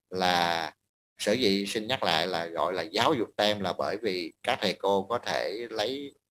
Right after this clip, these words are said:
tất cả các bài học, chuyển từ hình thức bài học tem sang trải nghiệm tem hoặc làm quen với nghiên cứu khoa học đều được hết, quý thầy cô ha. Và trong quá trình, à, à, trong quá trình chuyển đổi, nếu các thầy cô được phân công dạy bài học tem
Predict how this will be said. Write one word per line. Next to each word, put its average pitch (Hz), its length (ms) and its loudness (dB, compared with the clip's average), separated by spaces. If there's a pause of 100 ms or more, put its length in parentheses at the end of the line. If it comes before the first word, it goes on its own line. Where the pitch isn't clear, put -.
(520)
tất 135 140 0
cả 90 200 2
các 120 140 -2
bài 95 120 0
học, 82 180 -4 (680)
chuyển 110 420 0 (200)
từ 95 220 0
hình 90 200 -4
thức 135 260 -2
bài 87 160 2
học 80 180 -4
tem 98 240 2
sang 98 260 -4
trải 85 140 0
nghiệm 95 220 -10
tem 92 220 -4 (260)
hoặc 101 280 2
làm 92 240 0
quen 98 260 0
với 113 160 -2
nghiên 101 280 -2
cứu 104 260 -2
khoa 92 140 -8
học 80 120 -8 (160)
đều 78 280 -8
được 67 140 -8 (120)
hết, 113 120 -10 (300)
quý 92 120 -10
thầy - 140 -18
cô 80 180 -10
ha. 82 160 -10 (640)
Và 90 340 0
trong 113 160 4
quá 127 120 8
trình, 95 240 2
à, 90 200 -2 (340)
à, 95 180 2
trong 110 220 4
quá 127 160 6
trình 98 260 2
chuyển 104 240 -2
đổi, 95 280 6
nếu 143 140 0
các 143 140 4
thầy 113 100 2
cô 113 220 6
được 104 220 4
phân 117 220 4
công 110 280 2
dạy 90 180 4
bài 95 120 0
học 90 180 -2
tem 107 200 2